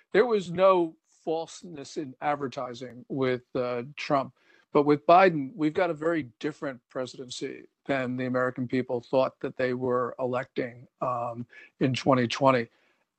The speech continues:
And we have a chance. We're a democracy. We have a chance to rectify that in next year. And we really have to do that because we have a runaway federal government, as I was mentioning.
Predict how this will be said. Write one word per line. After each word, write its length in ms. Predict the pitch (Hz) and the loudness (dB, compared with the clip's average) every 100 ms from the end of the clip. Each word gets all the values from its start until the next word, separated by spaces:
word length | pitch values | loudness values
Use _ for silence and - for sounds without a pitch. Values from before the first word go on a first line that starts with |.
| - | 2
And 720 | 151 135 131 131 127 123 127 | 6 6 4 0 -2 -6 -6
we 200 | 202 160 | 2 6
have 160 | 208 180 | 6 4
a 60 | |
chance. 420 | 151 170 165 165 | 0 -2 -2 -2
We're 140 | 165 160 | 2 2
a 60 | |
democracy. 520 | 147 143 143 147 - 151 | 2 2 2 0 -6 -6
We 160 | 143 | -4
have 140 | 143 127 | -6 -6
a 60 | |
chance 420 | 123 139 135 135 - | -8 -8 -10 -12 -12
to 100 | 120 | -8
rectify 580 | 127 - 139 147 147 | -8 -8 0 2 2
that 300 | 143 151 160 - _ | 0 0 -2 -6 _
in 400 | 143 131 123 123 | -8 -6 -8 -6
next 300 | 127 - - | -6 -6 -2
year. 240 | 147 165 - _ _ _ | 0 0 -6 _ _ _
And 400 | 156 147 139 165 - - | 0 0 -2 -6 -4 2
we 100 | 151 | 6
really 260 | 190 175 | 6 6
have 240 | 143 156 - | -2 -8 -10
to 80 | |
do 220 | 135 165 202 | -4 -2 -2
that 240 | 139 139 - | -6 -10 -14
because 460 | 127 - 139 135 - _ _ | -12 -10 -10 -12 -14 _ _
we 140 | 160 | 4
have 320 | 156 175 190 151 | 6 6 4 0
a 60 | |
runaway 400 | 143 147 151 151 | -4 -4 -2 -6
federal 320 | - 151 151 | -4 -6 -4
government, 440 | 147 151 190 139 123 | -2 -4 -4 -10 -12
as 160 | 117 | -12
I 60 | 123 | -14
was 120 | 113 | -12
mentioning. 440 | 131 117 - 123 | -12 -12 -14 -16